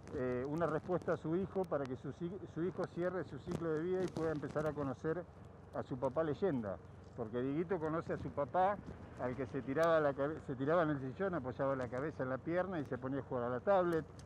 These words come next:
o al nene que se tiraba a... arriba de él a jugar en el pasto, o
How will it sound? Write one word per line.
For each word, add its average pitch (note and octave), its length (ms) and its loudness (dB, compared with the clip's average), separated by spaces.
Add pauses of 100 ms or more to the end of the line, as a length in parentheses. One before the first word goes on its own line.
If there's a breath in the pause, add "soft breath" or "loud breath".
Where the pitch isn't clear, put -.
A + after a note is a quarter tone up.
(340)
o C3+ 80 -2
al C3 140 0
nene D#3 260 0
que E3+ 400 -2 (440)
se C#3 120 -2
tiraba C#3 480 6 (100)
a... A2 340 0 (460)
arriba D3 380 4
de D3 100 4
él D3 80 4
a C3 60 4
jugar C3+ 300 2
en B2+ 80 0
el B2 120 -2
pasto, D#3+ 540 4 (500)
o D#3+ 400 4